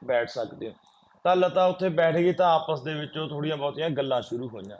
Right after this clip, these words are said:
ਗੱਲਾਂ ਉਹਨਾਂ ਦੀਆਂ ਵੱਧਦੀਆਂ ਗਈਆਂ, ਇੱਕ ਦੂਜੇ ਬਾਰੇ ਪਤਾ ਕਰਦੇ ਰਹੇ ਤਾਂ ਪਤਾ ਲੱਗਿਆ ਜਿਹੜੀ ਲਤਾ ਆ, ਉਹਦਾ ਵਧੀਆ ਪਰਿਵਾਰ ਆ,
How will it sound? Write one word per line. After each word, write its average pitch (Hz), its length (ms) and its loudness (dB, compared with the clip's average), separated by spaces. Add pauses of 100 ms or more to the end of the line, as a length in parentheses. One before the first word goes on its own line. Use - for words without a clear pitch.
(520)
ਗੱਲਾਂ 185 280 4
ਉਹਨਾਂ 196 240 4
ਦੀਆਂ 202 220 2
ਵੱਧਦੀਆਂ 170 360 0
ਗਈਆਂ, 175 320 0
ਇੱਕ 170 140 -6
ਦੂਜੇ 160 260 -2
ਬਾਰੇ 160 220 2
ਪਤਾ 147 320 0
ਕਰਦੇ 143 380 0
ਰਹੇ 156 140 -2
ਤਾਂ 156 160 0
ਪਤਾ 151 320 2
ਲੱਗਿਆ 143 340 0
ਜਿਹੜੀ 147 240 -2
ਲਤਾ 139 300 0
ਆ, 139 220 2 (440)
ਉਹਦਾ 175 200 2
ਵਧੀਆ 175 340 2
ਪਰਿਵਾਰ 147 600 4
ਆ, 151 260 2